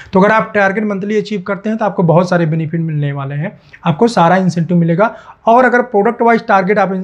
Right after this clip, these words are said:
अचीव करते हैं तो आपको मंथली इंसेंटिव के साथ साथ मीन्स टोटल वॉल्यूम के इंसेंटिव के साथ प्रोडक्ट वाइज भी इंसेंटिव आपको मिलता है।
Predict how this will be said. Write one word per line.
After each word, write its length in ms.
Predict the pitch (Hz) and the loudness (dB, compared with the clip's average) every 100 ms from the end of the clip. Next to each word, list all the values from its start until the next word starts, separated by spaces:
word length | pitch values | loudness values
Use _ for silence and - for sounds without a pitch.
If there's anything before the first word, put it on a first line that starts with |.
| 180 | -8
अचीव 220 | 170 190 175 | -10 -6 -4
करते 220 | 175 - 180 | -4 -4 -6
हैं 100 | 190 | -4
तो 60 | |
आपको 220 | 175 175 170 | -4 -2 -2
मंथली 300 | 165 196 220 | -2 0 0
इंसेंटिव 400 | 190 185 175 180 | 0 0 0 0
के 100 | 180 | 0
साथ 200 | 170 156 | 0 0
साथ 160 | 185 | 0
मीन्स 240 | 185 180 - | 0 0 0
टोटल 220 | 185 202 | 2 4
वॉल्यूम 360 | 180 175 190 208 | 6 6 4 2
के 120 | 196 | 0
इंसेंटिव 360 | 175 175 170 | 0 -2 -2
के 100 | 175 | -4
साथ 160 | 165 185 185 - - _ | -6 -8 -12 -20 -20 _
प्रोडक्ट 280 | 262 277 294 | 2 4 4
वाइज 220 | 262 233 | 4 2
भी 120 | 190 202 | 0 -4
इंसेंटिव 460 | 180 175 170 175 | -4 -6 -6 -8
आपको 340 | 165 - 277 302 _ _ _ | -8 -8 -8 -8 _ _ _
मिलता 280 | 196 190 185 | -2 2 2
है। 200 | 143 131 | 2 -2